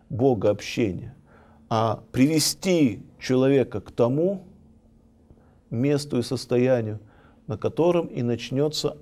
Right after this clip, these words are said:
богообщение, где он сможет без посредников говорить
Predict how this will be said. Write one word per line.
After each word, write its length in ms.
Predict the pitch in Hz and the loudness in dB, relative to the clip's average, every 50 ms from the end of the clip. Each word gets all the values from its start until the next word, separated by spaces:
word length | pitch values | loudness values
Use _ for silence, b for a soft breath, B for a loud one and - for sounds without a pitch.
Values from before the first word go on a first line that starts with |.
| - - | -14 -12
богообщение, 1400 | 95 90 - 123 123 131 127 123 135 139 - - - 117 - - - - - - 139 123 107 95 92 92 90 | -10 -6 -2 0 0 0 0 -2 -4 -6 -6 -8 -12 -12 -12 -12 -14 -12 -6 -4 -4 -2 -2 -2 -4 -6 -6
где 240 | 104 98 95 107 110 | -6 -6 -4 0 0
он 320 | 123 127 127 123 123 123 B B B B B | 2 2 2 0 -4 -6 B B B B B
сможет 460 | B - - 131 131 135 123 127 123 113 | B -6 -2 0 0 0 2 0 -2 0
без 200 | 117 127 123 123 | 0 -2 -2 -2
посредников 840 | - 143 127 - - 143 156 170 180 160 160 147 143 143 120 104 98 | -2 -4 -4 -2 0 0 2 2 2 2 0 -4 -2 -2 -2 -2 -2
говорить 580 | 98 110 104 110 110 120 131 151 147 - - | -2 0 2 2 2 2 0 -2 -4 -6 -12